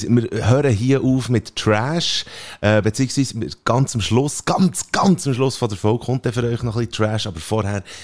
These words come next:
wollen wir noch kurz noch schnell ein bisschen Musik kredenzen. Und zwar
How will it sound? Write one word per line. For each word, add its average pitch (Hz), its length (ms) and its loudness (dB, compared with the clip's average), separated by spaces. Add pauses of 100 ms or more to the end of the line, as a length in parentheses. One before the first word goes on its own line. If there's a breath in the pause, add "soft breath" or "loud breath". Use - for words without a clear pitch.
(120)
wollen 101 140 2
wir 98 40 0
noch 95 140 -2
kurz 113 240 -4
noch 110 120 -2
schnell 113 240 -4
ein 101 80 -4
bisschen 107 260 0
Musik 127 440 0
kredenzen. 120 800 -4
Und 101 240 -6
zwar 113 320 -4